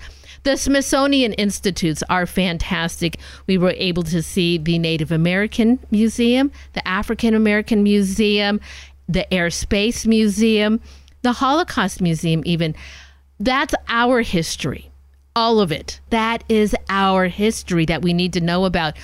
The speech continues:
Washington, D C is an American pilgrimage of sorts.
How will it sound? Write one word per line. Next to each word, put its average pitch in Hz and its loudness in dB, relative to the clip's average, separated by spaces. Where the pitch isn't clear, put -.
Washington, 226 2
D 202 2
C 196 0
is 190 -2
an 196 2
American 202 2
pilgrimage 175 -2
of 156 -2
sorts. - -6